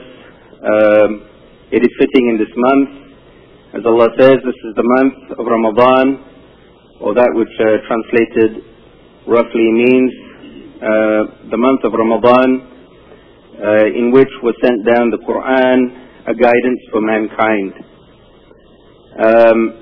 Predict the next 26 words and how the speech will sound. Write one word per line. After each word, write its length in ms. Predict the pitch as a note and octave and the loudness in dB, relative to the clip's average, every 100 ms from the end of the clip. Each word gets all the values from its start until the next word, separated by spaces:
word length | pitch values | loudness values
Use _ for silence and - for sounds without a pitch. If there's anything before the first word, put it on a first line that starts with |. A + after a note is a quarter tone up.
| A2+ | -2
and 80 | |
it 160 | B2 A#2+ | 0 2
was 160 | B2 A2 | 0 0
in 160 | A#2+ | 0
this 160 | A#2+ D3+ D3+ | 2 0 0
month 240 | C#3+ C#3+ D3+ - - - - _ - | 0 0 -4 -10 -20 -20 -20 _ -2
that 160 | A2+ - A2+ | -2 -2 -2
the 80 | |
revelation 560 | A2+ B2 C3 C3+ B2+ B2 | 0 2 2 2 0 -4
of 40 | A2 | -6
the 80 | - | -6
Quran 480 | - G#2+ B2 A#2+ A2 | -6 -2 -2 -2 -2
began. 540 | G#2+ A#2+ A#2 G2 E2+ - _ _ _ _ _ _ _ - | -2 0 0 -4 -8 -18 _ _ _ _ _ _ _ -12
And 80 | G#2 | -10
the 80 | - | 0
Shaykh 160 | B2 A#2 B2 | 0 2 0
said 80 | A#2 | 0
that 80 | A2+ | -2
the 80 | - | -2
precise 480 | C3 B2 C#3+ C#3 C3+ A2+ | -4 -4 0 0 0 -2
date 320 | B2 C3+ - - - - _ _ _ _ - | 2 2 2 -8 -20 -20 _ _ _ _ -6
of 160 | G#2 | -6
the 80 | A2 | -4
beginning 480 | G#2 A#2 C#3 C#3 C#3 | -4 0 4 4 2
of 160 | G#2+ | 0
this 160 | A#2+ G#2+ | -2 -4